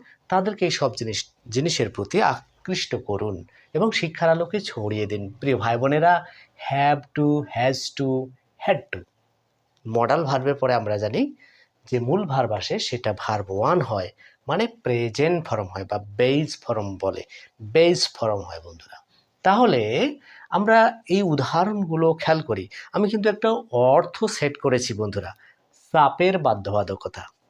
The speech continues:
চাপের বাধ্যবাধকতা কি, তা আমরা এখন উদাহরণ থেকে ক্লিয়ার ধারণা পাবো নিঃসন্দেহে। প্রিয় ভাইরা দেখুন, "I have to go to ঢাকা",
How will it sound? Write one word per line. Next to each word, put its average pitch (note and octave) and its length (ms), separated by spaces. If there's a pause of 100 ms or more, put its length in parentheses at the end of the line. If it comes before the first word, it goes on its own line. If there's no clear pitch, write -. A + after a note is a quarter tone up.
(120)
চাপের F3 440
বাধ্যবাধকতা A2 880 (240)
কি, F3+ 440 (320)
তা D3 120
আমরা B2+ 220
এখন F#3 480
উদাহরণ F3+ 720
থেকে C#3 720 (540)
ক্লিয়ার F3 540
ধারণা G#2+ 400
পাবো D#3 480
নিঃসন্দেহে। C#3+ 600 (460)
প্রিয় F3 160
ভাইরা B2 340
দেখুন, C#3+ 460 (560)
"I D3+ 200
have C3+ 340 (120)
to E3 40 (200)
go B2+ 120 (180)
to A2 100
ঢাকা", G2+ 520